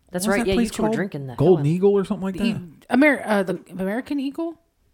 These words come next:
Speaker 2: I don't know.
Speaker 3: Or is it just the Eagle?
Speaker 1: The
Speaker 2: It might,
Speaker 1: Eagle.
Speaker 2: it might
Speaker 1: Short
Speaker 2: be
Speaker 3: It's the
Speaker 2: Eagle.
Speaker 3: Eagle.
Speaker 1: Yeah.
Speaker 2: Yeah. So it was the Eagle.
Speaker 3: <clears throat>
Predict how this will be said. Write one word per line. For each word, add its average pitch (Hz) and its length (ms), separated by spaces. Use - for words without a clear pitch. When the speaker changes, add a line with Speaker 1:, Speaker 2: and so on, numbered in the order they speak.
Speaker 2:
I 87 60
don't 78 180
know. 76 240
Speaker 3:
Or 190 80
is 185 60
it 175 40
just 175 240
the 160 80
Eagle? 143 400
Speaker 1:
The 185 120
Speaker 2:
It - 40
might, - 180
Speaker 1:
Eagle. 170 160
Speaker 2:
it 151 120
might - 160
Speaker 1:
Short 185 180
Speaker 2:
be 240 60
Speaker 3:
It's 269 140
the 247 100
Speaker 2:
Eagle. 185 180
Speaker 3:
Eagle. 147 220
Speaker 1:
Yeah. - 160
Speaker 2:
Yeah. 87 260
So - 120
it 120 60
was 120 160
the 104 160
Eagle. 110 280
Speaker 3:
<clears throat> 254 320